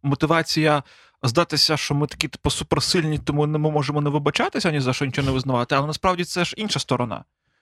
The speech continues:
Ми, ну, розуміємо, що це, ну, велика слабкість, це глухий кут, це велике якесь таке, ну, о-, о-, обмеженість світогляду, да, яка просто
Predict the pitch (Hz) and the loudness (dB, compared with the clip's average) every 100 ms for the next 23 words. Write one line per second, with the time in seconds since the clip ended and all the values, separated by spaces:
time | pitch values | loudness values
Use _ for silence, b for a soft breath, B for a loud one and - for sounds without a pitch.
0 | _ - 143 143 151 147 160 185 - 143 | _ -2 0 2 0 0 0 -2 -2 -4
1 | 127 139 131 123 151 147 143 170 - 165 | -4 -2 0 2 0 0 0 0 0 -2
2 | 143 - 131 131 - 143 - 175 - - | -2 0 0 0 0 0 0 -2 -4 -12
3 | B B B 151 131 147 156 - - 151 | B B B 0 2 2 0 -4 -4 0
4 | 147 135 - 127 - 131 127 120 113 120 | 2 0 -2 -4 -2 -2 0 -2 0 -2
5 | 123 135 139 - - 156 - 165 135 160 | -2 -6 -12 -14 -6 -4 0 0 2 4
6 | 160 151 180 262 - - - 202 220 233 | 4 2 0 -2 -6 -6 -6 0 2 2
7 | 226 220 202 147 185 156 - - 196 - | 2 0 0 0 2 0 2 0 0 -2
8 | 147 - 156 147 | -2 0 0 0